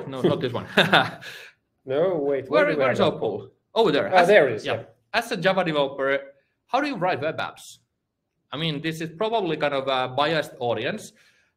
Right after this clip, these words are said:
Speaker 1: Um, so the options being mostly in server-side Java, or you would be writing mostly in React, Angular, Vue, whatever front-end framework, or you have a front-end developer in your team who is doing most of that,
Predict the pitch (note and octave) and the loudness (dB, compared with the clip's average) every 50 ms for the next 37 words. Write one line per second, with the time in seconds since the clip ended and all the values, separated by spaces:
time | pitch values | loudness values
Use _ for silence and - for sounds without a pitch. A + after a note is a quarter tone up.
0 | _ C#3+ C3+ C3 B2+ B2+ B2+ B2 - - - - - D3 C#3 C3+ C#3 C#3 D#3+ D#3+ | _ -4 -2 0 0 -2 -4 -8 -12 -16 -10 -2 0 2 2 2 0 -2 -2 -4
1 | D#3+ D#3 C#3+ C3 C3 B2+ B2 B2 B2 B2 C3 D3+ D#3 D#3 D3+ D#3 C3+ A#2+ A#2 A#2+ | -6 -10 -10 -6 -4 -4 -4 -2 -4 -4 -6 -4 -4 -4 -4 -6 -6 -6 -6 -6
2 | B2 B2 B2+ G3 F#3+ D#3+ C3+ C#3 B2 A2+ A#2+ A#2+ D3 D3+ D3 C#3 D3 C#3+ C#3 C#3+ | -6 -4 -4 -4 -2 -2 -2 -2 -2 -2 -2 0 0 0 2 2 2 2 2 0
3 | C#3 - - E3 D#3+ D#3+ D#3 E3 E3 D#3 D3 C#3+ C#3 C3+ A#2 B2+ B2+ B2+ B2+ B2+ | -2 -4 -6 -2 0 0 0 0 0 -2 -2 -4 -4 -4 -6 -6 -8 -8 -8 -8
4 | B2+ B2+ B2+ - - C3+ C3 C#3+ C#3+ C3+ C3 B2+ B2+ C3 C#3+ C#3+ D3 C#3+ D3 - | -8 -10 -10 -14 -12 -4 0 0 2 2 0 -2 -4 -4 -2 -2 -2 -2 -4 -8
5 | C3 A#2+ G2+ F#2+ G2 A2 C#3 D#3 D#3+ E3 D#3 D#3+ - _ - - B2 A#2 A#2+ A#2+ | -10 -10 -10 -10 -8 -6 -4 -2 -2 -2 -4 -6 -10 _ -12 -10 -10 -8 -6 -6
6 | A2+ G#2+ G#2 G#2 B2 C#3 C3+ C3 B2 B2+ - - - A#2+ A#2+ A#2 A2+ G#2+ G#2 - | -6 -6 -6 -8 -8 -8 -8 -8 -10 -12 -16 -12 -6 -4 -2 0 -2 -2 -4 -6
7 | B2+ A#2 G#2+ G#2 A2+ G2+ G2 _ G#2 G2+ G2+ G2+ G2 G2+ G2 G2+ G2+ - _ _ | -8 -8 -8 -10 -12 -16 -12 _ -8 -8 -8 -6 -6 -4 -4 -4 -6 -10 _ _
8 | _ _ _ _ _ _ _ _ _ _ _ - G3 G3 F#3+ F#3 F#3 E3 E3 E3+ | _ _ _ _ _ _ _ _ _ _ _ 2 4 4 4 4 2 2 2 2
9 | E3 D#3 C#3+ C#3+ C#3 C3+ - E3+ D#3+ D#3 D#3+ D3+ C3+ C3+ C#3 D3 D3+ C#3+ C3+ B2 | 2 2 0 0 0 0 2 0 0 0 -2 -4 -4 -4 -2 -2 2 2 2 2
10 | B2 B2+ B2+ B2+ B2+ C#3+ D#3 D3 C3 C3+ B2+ B2 B2+ - C3+ B2+ A#2 G#2+ G#2+ G#2 | 2 0 -2 -2 -2 -4 -6 -4 -2 -2 -2 -2 -4 -6 -6 -6 -4 -4 -4 -6
11 | G2+ G#2 A#2 A2+ A2 G#2+ A2 A2 A2 G#2+ A2 G#2+ G2 G2+ G#2 G#2 G#2+ - - | -6 -6 -4 -4 -4 -4 -4 -4 -4 -6 -6 -10 -8 -6 -4 -4 -4 -6 -8